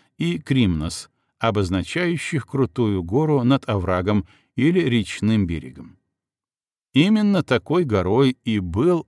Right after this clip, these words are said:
Боровицкий холм, на котором стоял Кремль. Ну, а автор словаря живого великорусского языка Владимир Даль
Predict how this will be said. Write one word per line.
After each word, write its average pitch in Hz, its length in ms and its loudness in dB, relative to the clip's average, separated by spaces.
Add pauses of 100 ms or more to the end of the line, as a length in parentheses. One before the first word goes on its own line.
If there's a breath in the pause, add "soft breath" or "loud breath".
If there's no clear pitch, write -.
Боровицкий 92 640 -2
холм, 98 400 -2 (240 soft breath)
на 101 160 -2
котором 98 560 -2
стоял 98 400 -2
Кремль. - 400 -6 (920)
Ну, 190 400 6
а 117 240 2
автор 143 440 2
словаря 113 540 2
живого 110 680 2
великорусского 104 760 0
языка 95 540 0
Владимир 95 540 0
Даль 143 360 -2